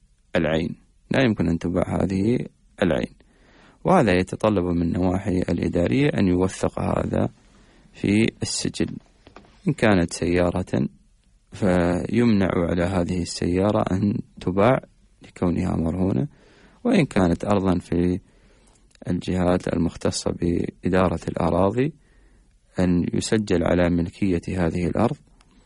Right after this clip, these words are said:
أنها لا يحق تداولها بيعا لأنها أرض مرهونة. إذن فهذه المسألة يعني،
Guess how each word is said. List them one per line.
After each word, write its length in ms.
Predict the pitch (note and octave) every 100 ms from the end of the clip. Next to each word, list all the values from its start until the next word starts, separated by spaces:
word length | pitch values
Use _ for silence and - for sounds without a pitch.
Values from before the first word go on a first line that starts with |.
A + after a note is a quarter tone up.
| _ _ _
أنها 500 | G#2 F2 F#2 F2 F#2+
لا 220 | F#2 F#2
يحق 460 | F2+ F#2+ - G2+ -
تداولها 880 | - E2 F2 E2+ F2 F2+ F2+ F2 E2+ F2+
بيعا 320 | G2 G#2+ A2+ C3+
لأنها 640 | A2+ F#2 E2+ E2+ F2 E2+ -
أرض 280 | F2 F2+ G2
مرهونة. 680 | A#2 F2+ E2+ - F2+ F2 - - _ _ _ _ _ - _ -
إذن 180 | F#3+ A2
فهذه 260 | A2+ A2
المسألة 520 | G2 F2 - F#2 F#2+ G#2+ _ _ - - _ -
يعني، 380 | - - F#2 G#2